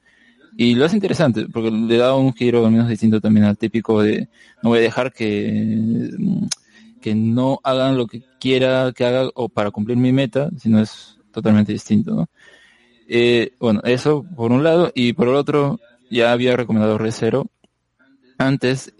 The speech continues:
pero el capítulo de esta semana ha sido uno de los mejores que he tenido,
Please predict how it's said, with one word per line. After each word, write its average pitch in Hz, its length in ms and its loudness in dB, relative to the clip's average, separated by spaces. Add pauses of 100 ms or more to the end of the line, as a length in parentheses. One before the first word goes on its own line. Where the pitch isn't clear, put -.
(120)
pero 104 320 0
el 104 60 -4
capítulo 107 280 -2
de 110 40 2
esta 123 140 -2
semana 110 440 2
ha - 160 -8
sido 107 420 -2
uno 117 260 2
de 113 60 2
los 110 120 0
mejores 123 480 0
que 131 100 0
he 120 40 -2
tenido, 117 500 2